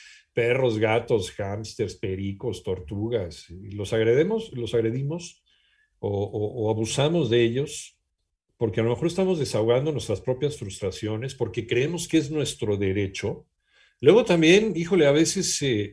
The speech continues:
nos han hecho un daño con ciertas educaciones religiosas, fanáticas, intolerantes, de que somos los reyes de la creación y que, pues, todos los animales tienen que, que someterse a nosotros. Y así crecimos, ¿eh? Con esas ideas, dentro de ese pensamiento que ya es un <laughs> pensamiento retrógrado,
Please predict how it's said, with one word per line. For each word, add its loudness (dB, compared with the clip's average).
nos -4
han 2
hecho -4
un -2
daño 2
con -2
ciertas -2
educaciones -2
religiosas, 0
fanáticas, -4
intolerantes, -6
de -8
que -16
somos -6
los -2
reyes -2
de -2
la -8
creación -4
y -6
que, -10
pues, -16
todos 2
los -2
animales -4
tienen -4
que, -12
que -2
someterse 0
a 0
nosotros. -4
Y -4
así 2
crecimos, 4
¿eh? 6
Con 4
esas 2
ideas, 0
dentro 4
de 8
ese 2
pensamiento 2
que -4
ya 4
es 4
un -2
<laughs> 0
pensamiento 4
retrógrado, 4